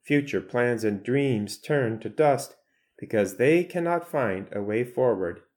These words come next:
What is needed is repentance, a turning back to the potter and allowing him to reshape the fragments. As Second Chronicles chapter seven, verse fourteen states, "If my people who are called by my name will humble themselves and pray and seek my face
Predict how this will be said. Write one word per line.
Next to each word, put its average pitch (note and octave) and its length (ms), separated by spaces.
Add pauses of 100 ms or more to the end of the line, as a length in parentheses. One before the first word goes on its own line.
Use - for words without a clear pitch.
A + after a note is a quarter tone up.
(800)
What A#2 140
is C3 180
needed C#3 400
is A#2 180
repentance, C#3+ 720 (380)
a D3+ 80
turning E3 440
back D#3+ 340
to B2+ 100
the B2 80
potter B2 640 (340)
and F2+ 80
allowing B2 440
him B2+ 360
to F2+ 160
reshape D3 560
the D#3 80
fragments. C3+ 720 (720)
As C3 180
Second E3+ 340
Chronicles D#3 580
chapter B2+ 400
seven, C3+ 420
verse G#2 240
fourteen C3+ 600
states, - 520 (500)
"If G2+ 220
my B2+ 240
people B2 440
who F#2+ 140
are G2+ 160
called D3+ 360
by B2+ 100
my B2 300
name G#2+ 440
will C3+ 140
humble C#3 400
themselves C3 640
and B2 180
pray A2+ 460
and G2 160
seek C#3 240
my A#2+ 180
face A#2+ 520